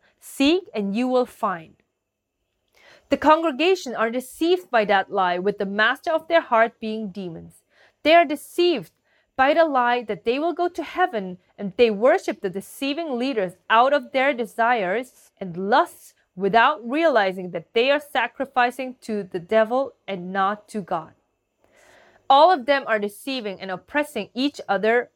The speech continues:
all the same, so that they will not receive the way of life. They will fall together to the eternal punishment in hell.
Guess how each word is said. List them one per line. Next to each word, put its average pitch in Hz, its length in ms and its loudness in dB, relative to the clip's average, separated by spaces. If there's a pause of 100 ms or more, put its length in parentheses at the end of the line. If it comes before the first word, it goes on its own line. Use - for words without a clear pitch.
all 214 220 2
the 254 80 -2
same, 180 400 -10 (340)
so 254 140 0
that 220 240 0
they 294 200 4
will 320 140 2 (160)
not 277 180 0
receive 294 400 -8
the 214 120 -2
way 190 200 -4
of - 220 -12
life. 160 460 -14 (420)
They 254 160 6
will 349 140 2
fall 311 400 0
together 240 500 -2
to 180 160 -14
the 180 160 -10
eternal 254 460 -2
punishment 240 560 -4
in 208 100 -6
hell. 180 400 -8